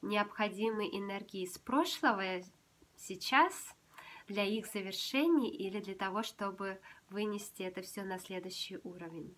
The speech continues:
Вот. И все, что вам не позволяет, мы это все рассоздаем энергетически, все ваши преграды для того, чтобы это случилось, э,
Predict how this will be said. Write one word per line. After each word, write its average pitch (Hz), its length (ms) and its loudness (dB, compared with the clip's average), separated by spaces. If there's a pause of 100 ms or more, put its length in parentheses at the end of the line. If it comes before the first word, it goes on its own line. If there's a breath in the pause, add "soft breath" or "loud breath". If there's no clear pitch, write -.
(1800 loud breath)
Вот. 180 500 -4
И 196 100 0
все, 220 200 -2
что 220 200 0
вам 185 300 2
не 202 80 -2
позволяет, 202 720 2
мы 226 300 0
это 214 140 -6
все 208 280 -4
рассоздаем 185 720 -2
энергетически, 165 760 -8
все 180 200 -8
ваши 180 280 -6
преграды 254 520 4
для 202 140 -2
того, 175 240 -2
чтобы 180 300 -10
это 180 140 -12
случилось, 254 680 -4
э, 180 300 0